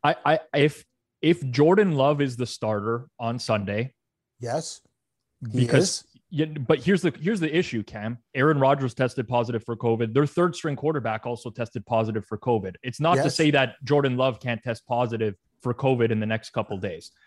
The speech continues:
Speaker 1: So for me, I like the Packers getting seven and a half. I just could not advocate for betting it now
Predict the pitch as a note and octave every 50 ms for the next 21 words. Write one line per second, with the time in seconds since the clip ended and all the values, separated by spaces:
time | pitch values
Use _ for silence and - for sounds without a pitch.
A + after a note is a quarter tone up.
0 | _ _ - - - D#3+ C#3+ - - - F3 D3+ E3 G#3 A#3 G#3 - - D3+ E3+
1 | G3 F3 D#3 F3 G3+ G3 - C#3 - - D3+ D#3 D#3 D3 - G2 - - - -
2 | _ - D3 C#3+ C#3+ C#3+ C3 - - C#3+ C#3 C#3+ C3+ B2+ B2 G#2+ G#2+ B2 C3 E3
3 | E3+ - _ _ _ _ _ _ - C#3 C#3+ D3 C#3 F#3 - - - - D3+ C3
4 | B2+ C3+ C#3 D3+ E3+ E3 - _ - C3 C#3 D3 C#3+ D3 D3 - - D3 C#3+ B2+
5 | - C3 A2 G#2+ - B2+ C#3 C#3+ C#3 B2 A#2 A#2 - A2+ A#2 B2+ B2+ G#2 F#2+ G2+
6 | G#2+